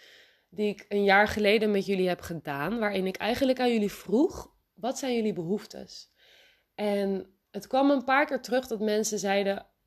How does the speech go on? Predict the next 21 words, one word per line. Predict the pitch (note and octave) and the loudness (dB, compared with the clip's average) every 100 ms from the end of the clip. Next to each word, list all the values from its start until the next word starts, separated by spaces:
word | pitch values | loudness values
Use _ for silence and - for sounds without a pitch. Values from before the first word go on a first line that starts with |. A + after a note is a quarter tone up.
| _ | _
accepteren. | G3 - - - - G3+ F3+ - - - - | -12 -8 -10 -6 0 4 2 0 -12 -20 -10
Leren | F#3+ G3+ G3 | -4 -4 -4
accepteren, | F#3+ - F#3+ A3 A3+ G#3+ G#3 | -8 -8 -8 0 2 2 0
leren | F#3+ F3+ E3+ | 0 -2 -2
loslaten. | E3 - - D3+ - - - _ _ _ _ _ _ _ - | -4 -8 -12 -14 -18 -20 -20 _ _ _ _ _ _ _ -2
En | |
dat | G3 A3 | 0 2
zijn | B3 A#3 | 4 4
ook | A#3 | 2
echt | A#3+ - | -2 -2
thema's | B3+ B3+ C4 A#3+ B3 B3 - _ _ | 2 2 2 0 -2 -4 -10 _ _
die | A3 G#3 G#3+ G#3+ | -4 0 2 2
ik | G#3+ | 2
vaak | A3+ A3+ A3+ | 2 2 2
tegenkom | G#3 A3 G#3+ G3+ | 0 0 -2 -6
in | F#3 F#3+ | -4 -4
mijn | F#3+ | -4
praktijk, | F#3+ - F#3 F3+ | -10 -6 -4 -4
in | F#3 | -4
mijn | F3+ - | -8 -8
atelier. | E3 E3+ D#3+ E3+ D#4 | -8 -4 0 2 2